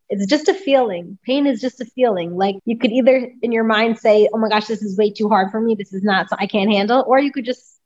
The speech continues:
choose to, like, "Nope, this is exactly where I need to be right now to get, to become who I wanna be," and embrace it. So being able to do that, like, I love seeing how things that I thought were, like,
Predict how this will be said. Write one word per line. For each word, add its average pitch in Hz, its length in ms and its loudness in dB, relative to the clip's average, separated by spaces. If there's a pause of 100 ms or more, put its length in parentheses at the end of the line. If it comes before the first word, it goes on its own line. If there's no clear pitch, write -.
(160)
choose 254 320 2
to, 233 140 2
like, 220 240 4 (120)
"Nope, 320 280 2
this 269 100 -4
is 294 140 -2
exactly 254 460 0
where 233 200 2
I 226 60 0
need 233 220 -6
to 233 60 -6
be 220 200 -6
right 220 240 2
now 226 400 -4 (100)
to 220 80 -8
get, 226 220 2 (420)
to 208 80 -10
become 233 260 0
who 247 160 0
I 233 100 2
wanna 214 220 -2
be," 196 320 -6
and 185 280 -2 (180)
embrace 220 400 4
it. 175 140 -4 (240)
So 190 560 2 (240)
being 240 180 4
able 262 200 2
to 247 120 -6
do 214 160 -4
that, 247 240 0
like, 202 240 -8 (160)
I 262 100 2
love 226 360 -2 (100)
seeing 240 420 -2
how 208 340 -2 (340)
things 262 260 0
that 220 120 0
I 208 220 -2
thought 214 320 0
were, 214 160 -2
like, 190 280 -4